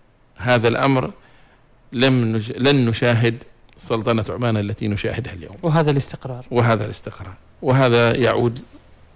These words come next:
Speaker 1: ال-، فيه الفضل لجلالة السلطان المغفور له، آه،
Speaker 2: كان ل-،
Speaker 1: قابوس بن سعيد بن
Speaker 2: لم
Speaker 1: تيمور،
Speaker 2: يك-،
Speaker 1: طيب الله ثراه.
Speaker 2: لم يكتفي محمد بالجلوس في القصر
Speaker 1: بالتأكيد.
Speaker 2: وإصدار الأوامر، كان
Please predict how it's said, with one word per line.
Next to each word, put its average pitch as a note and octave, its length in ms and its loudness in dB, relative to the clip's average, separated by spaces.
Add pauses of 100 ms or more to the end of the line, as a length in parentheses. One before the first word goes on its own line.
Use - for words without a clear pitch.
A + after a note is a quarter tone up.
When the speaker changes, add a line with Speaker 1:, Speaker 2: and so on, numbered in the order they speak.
(120)
Speaker 1:
ال-، A2+ 540 0
فيه A#2 320 2
الفضل A2 440 2 (160)
لجلالة A2 420 2 (100)
السلطان G#2 480 -2
المغفور G#2 460 0
له، C3+ 160 4 (920)
آه، G#2+ 200 2
Speaker 2:
كان A#2 300 4
ل-، A#2 40 4
Speaker 1:
قابوس A2 160 -2
بن A2+ 100 -4
سعيد A2 320 -6
بن A2+ 60 -6
Speaker 2:
لم G#2+ 80 -6
Speaker 1:
تيمور، F#3+ 360 2
Speaker 2:
يك-، - 80 4
Speaker 1:
طيب A2 200 2
الله A#2+ 260 4
ثراه. C#3 440 4
Speaker 2:
لم G#3 220 4
يكتفي A#3 420 2
محمد F#3+ 460 0
بالجلوس D3 500 2
في C#3+ 260 -2
القصر D#3+ 520 0
Speaker 1:
بالتأكيد. C3 1000 2
Speaker 2:
وإصدار D3+ 400 0
الأوامر، D3 560 2
كان D#3 640 2